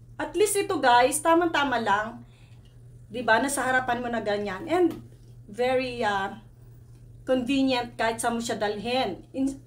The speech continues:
kasi yung sa ring light, 'di ba, guys? Ang laki-laki. Ang laki-laki niya. So, pag nag-travel ka, parang may tendency na mabasag. Kasi, ano,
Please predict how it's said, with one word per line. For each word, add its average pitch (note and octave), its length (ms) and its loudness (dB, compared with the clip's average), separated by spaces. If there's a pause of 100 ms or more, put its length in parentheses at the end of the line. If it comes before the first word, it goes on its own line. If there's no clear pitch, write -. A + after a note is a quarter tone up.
(140)
kasi D4+ 240 0
yung G4+ 140 2
sa F#4 160 4
ring E4+ 180 8
light, E4 220 4
'di D4+ 80 0
ba, C4+ 160 0
guys? A#3 500 0
Ang C#4+ 220 -2
laki-laki. B3+ 800 -4 (1300)
Ang C#4 160 0
laki-laki F4 480 6
niya. D4 240 6
So, G4 160 0
pag G4 160 4
nag-travel D#4+ 640 2
ka, C4 400 2 (640)
parang F4+ 580 4
may E4+ 140 4
tendency E4 560 4
na D4+ 480 2 (720)
mabasag. C4 1040 2 (640)
Kasi, D#4 400 -2
ano, A#3+ 480 0